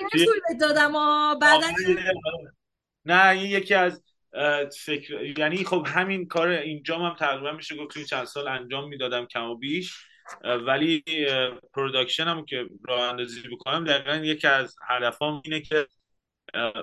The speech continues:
Speaker 1: اون چیزی که سالها توی این چهل و چهار سال ازش محروم بودن مردم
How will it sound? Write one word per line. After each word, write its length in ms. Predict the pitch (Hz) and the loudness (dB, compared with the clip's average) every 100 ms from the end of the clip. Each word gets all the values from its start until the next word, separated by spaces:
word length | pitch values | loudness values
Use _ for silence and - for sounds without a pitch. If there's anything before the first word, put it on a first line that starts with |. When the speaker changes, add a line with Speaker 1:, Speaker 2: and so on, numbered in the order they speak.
| - | -8
Speaker 1:
اون 220 | 151 151 | -4 -2
چیزی 420 | 147 156 151 151 | -4 -6 -4 -4
که 100 | 151 | -4
سالها 1300 | 143 - 135 131 135 135 127 107 156 175 175 180 156 - - _ | -4 -2 0 0 2 0 -2 0 2 4 4 2 0 -8 -18 _
توی 140 | - 143 | -10 -10
این 100 | 139 | -4
چهل 200 | 139 123 | -2 -2
و 60 | |
چهار 240 | 120 123 117 | -2 -4 -4
سال 260 | - 147 | -2 0
ازش 420 | 127 123 131 - | 0 0 -4 -4
محروم 640 | 120 120 107 - 131 127 120 | -4 -2 -2 -8 -16 -14 -12
بودن 540 | 120 107 131 156 160 _ _ _ _ _ _ _ 117 | -12 -4 -2 -2 -4 _ _ _ _ _ _ _ -4
مردم 760 | 120 120 113 123 135 151 156 | 0 2 0 -4 -4 -6 -8